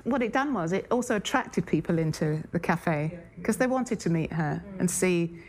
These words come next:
you know, this courageous black woman who decided she was gonna just be more out rather than be squashed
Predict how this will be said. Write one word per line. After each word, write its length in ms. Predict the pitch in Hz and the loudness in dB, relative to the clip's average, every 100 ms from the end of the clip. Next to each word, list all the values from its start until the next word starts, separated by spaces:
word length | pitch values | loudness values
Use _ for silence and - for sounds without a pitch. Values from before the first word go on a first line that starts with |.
| - 202 | -6 0
you 100 | 196 | 2
know, 220 | 175 - - | 2 0 0
this 200 | 175 - | 0 0
courageous 880 | - 190 202 220 170 160 - - - - - - | 0 2 2 2 0 -2 -4 -8 -12 -20 -20 -6
black 180 | - - | 0 2
woman 440 | 180 170 151 151 - - | 2 2 0 -2 -4 -2
who 100 | 175 | 0
decided 520 | 175 - 170 165 165 - - | 2 2 2 0 -4 -8 -10
she 200 | - 165 | -2 -2
was 160 | 165 | 0
gonna 220 | 180 165 | 0 0
just 440 | 165 165 - - - - _ _ _ - - - | 0 -2 -4 -10 -16 -20 _ _ _ -20 -20 -4
be 320 | 196 180 175 - | 2 2 2 2
more 340 | 196 196 196 | 2 4 2
out 440 | 165 147 - - - - - - - - - | 2 -2 -6 -8 -10 -16 -20 -18 -18 -18 -2
rather 320 | 185 165 170 | 2 2 2
than 400 | 170 170 165 165 - - 170 - - - - | 2 2 2 0 -4 -12 -14 -14 -18 -6 -2
be 80 | |
squashed 680 | 170 - 185 147 151 - - | 0 2 2 2 -4 -10 -12